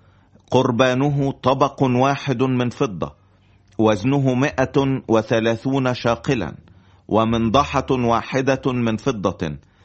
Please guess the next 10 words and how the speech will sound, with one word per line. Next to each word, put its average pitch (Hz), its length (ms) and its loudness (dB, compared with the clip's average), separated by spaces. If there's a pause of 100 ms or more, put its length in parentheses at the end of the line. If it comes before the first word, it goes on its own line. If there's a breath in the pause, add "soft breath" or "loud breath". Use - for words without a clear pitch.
(120)
سبعون 127 680 2
شاقلاً 127 800 -2
على 107 280 0
شاقل 110 480 -2
القدس، - 600 -8 (580 soft breath)
كلتاهما 143 760 2
مملوءتان 127 1080 0
دقيقاً 110 540 -2
ملتوتاً 104 680 -2
بزيت 104 560 -4